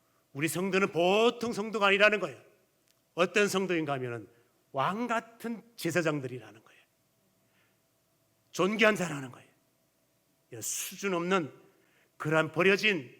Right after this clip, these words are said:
그러한 자연인이 아니라는 거예요. 우리 거룩한 일에 참여할 수준 있는 왕 같은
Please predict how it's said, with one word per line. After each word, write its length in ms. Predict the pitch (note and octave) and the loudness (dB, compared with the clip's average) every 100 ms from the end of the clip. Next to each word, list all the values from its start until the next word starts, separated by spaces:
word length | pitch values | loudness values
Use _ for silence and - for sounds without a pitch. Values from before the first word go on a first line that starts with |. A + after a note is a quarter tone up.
| _ _ _ _ _ _ _ _ _ - | _ _ _ _ _ _ _ _ _ -14
그러한 380 | F3+ F3 F3+ | -10 -8 -8
자연인이 540 | C#3+ D#3+ F3 G#3 A3 A3 | -2 2 4 2 4 4
아니라는 400 | G3+ A#3 A3+ F#3+ | 6 4 2 0
거예요. 220 | C3 - _ _ _ _ _ _ _ _ _ _ _ _ _ _ - - _ | -8 -16 _ _ _ _ _ _ _ _ _ _ _ _ _ _ -20 -20 _
우리 220 | D#3+ F3+ | -2 -2
거룩한 720 | - E3 F#3 G#3 G3+ - G#3 | 2 2 2 0 -6 -6 -2
일에 140 | G3+ G3+ | 0 0
참여할 600 | - G#3 G3+ E3+ F#3 C#3 - _ _ _ _ _ | 0 -4 -2 2 0 -2 -14 _ _ _ _ _
수준 360 | - G#3+ G3+ | -14 -6 -2
있는 160 | D#3+ C#3 | -2 -2
왕 260 | C3+ F#3 A#3 | -2 -2 0
같은 460 | A3+ A3+ - A3 | -2 -4 -8 -10